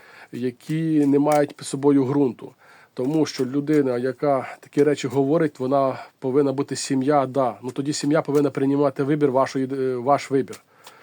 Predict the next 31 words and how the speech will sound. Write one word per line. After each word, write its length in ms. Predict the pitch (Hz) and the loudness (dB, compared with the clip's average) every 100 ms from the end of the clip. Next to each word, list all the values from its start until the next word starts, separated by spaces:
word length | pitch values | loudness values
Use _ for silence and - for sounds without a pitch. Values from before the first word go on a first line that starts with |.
| - - | -14 -10
І 60 | |
підтримувати 520 | - 143 151 147 127 | -4 0 4 4 2
вас 140 | 131 120 | -2 -2
в 20 | |
цьому, 140 | 127 | -4
який 200 | 117 - | -4 0
він 80 | 143 | 2
би 120 | 139 | 4
не 120 | 135 135 | 2 0
був. 240 | 117 98 _ - - | -4 -12 _ -20 -6
А 100 | 131 | -2
не 120 | 131 | -2
забороняти 600 | 123 123 131 131 175 175 | -2 -2 0 0 0 0
вам 260 | 131 123 107 - | -2 -2 -4 -4
і 80 | |
не 120 | 131 127 | -4 -2
тримати 440 | 131 131 151 139 | -2 0 0 -2
вас 300 | 135 156 - - 143 | -2 -2 -4 -6 -4
<clears throat> 160 | - | -4
на 340 | 143 143 147 139 | -2 2 2 0
заборонах. 540 | 139 143 147 123 107 _ - - - | 0 4 4 2 -6 _ -20 -20 -20
<clears throat> 400 | - - 269 - | 0 4 4 2
Ви 120 | 147 175 | -2 -2
ж 60 | |
понімаєте, 600 | - 160 160 185 175 120 - - - _ _ _ _ _ _ _ _ _ _ - | 0 0 4 4 4 -2 -10 -16 -16 _ _ _ _ _ _ _ _ _ _ -8
що 180 | 143 | -6
коли, 360 | 139 143 170 160 - - - 135 | -2 2 2 2 -4 -20 -14 -6
е, 420 | 131 127 123 123 123 120 | -2 -2 -2 -6 -10 -8
на 120 | 139 143 | -2 2
вас, 420 | 165 156 | 4 2
е, 20 | - | 0